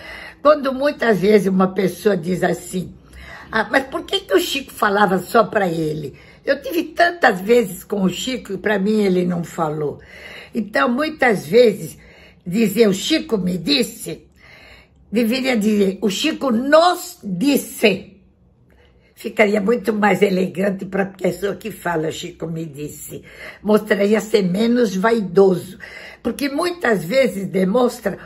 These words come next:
o cunho que ele quer ter de uma amizade profunda com o Chico. Então, quando você fala da obra de Chico, você está falando dos seus mentores,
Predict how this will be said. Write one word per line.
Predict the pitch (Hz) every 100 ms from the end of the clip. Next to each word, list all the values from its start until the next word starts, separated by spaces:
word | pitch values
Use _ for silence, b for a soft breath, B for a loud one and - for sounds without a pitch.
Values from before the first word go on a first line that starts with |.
| B B
o | 262 214
cunho | - 320 311 233 190
que | 190 226
ele | 226
quer | 190 240 214 -
ter | 294 262 - B B B
de | 208
uma | 269 269
amizade | 277 277 190 247 254 240
profunda | - 311 - - 403 302 311 220 202
com | 196 190 175
o |
Chico. | 165 - 175 160 - 165 - - B B B B
Então, | 240 214 302 269 -
quando | 277 330 311 240
você | 208 202 - 240
fala | - - 208 196 165
da | 156 220 233 196
obra | 170 233 254 190 190 185
de | 131 - -
Chico, | - 277 294 - - 139 B B B B
você | 220 226 240
está | - 226
falando | - 220 214 247 226 220
dos | 190 -
seus | - 294 339 226
mentores, | 190 190 190 175 - 185 170 151 143 -